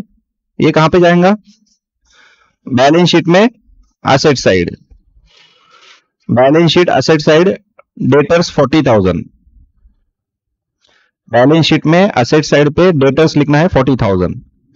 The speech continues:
फिर next आ जाओ creditors, Creditors account के अंदर दो चीजें missing है, एक तो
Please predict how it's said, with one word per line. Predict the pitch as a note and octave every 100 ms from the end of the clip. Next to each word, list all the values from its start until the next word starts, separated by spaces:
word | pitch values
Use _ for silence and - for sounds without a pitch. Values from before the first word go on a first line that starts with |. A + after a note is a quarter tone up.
| _ - _ _
फिर | D#3+ D3+
next | E3+ E3+ - - -
आ | C#3
जाओ | E3 E3+
creditors, | F3+ D3 E3+ C#3+ G#2+ - - - - _ _ _ _ _ _ _ _ _ _ - _ _
Creditors | D3+ D#3 F#3 G3+ G3
account | F3 F#3+ F#3+
के | G3
अंदर | F#3 F#3+ G3+ - - _ -
दो | C3+ D#3+ G3+
चीजें | G#3 F#3+ G3
missing | E3 D#3+ B2+
है, | F#2+ A2 - - _ _ _ _ _ _ _ _ _ _ _ _ _ _
एक | - D3+
तो | -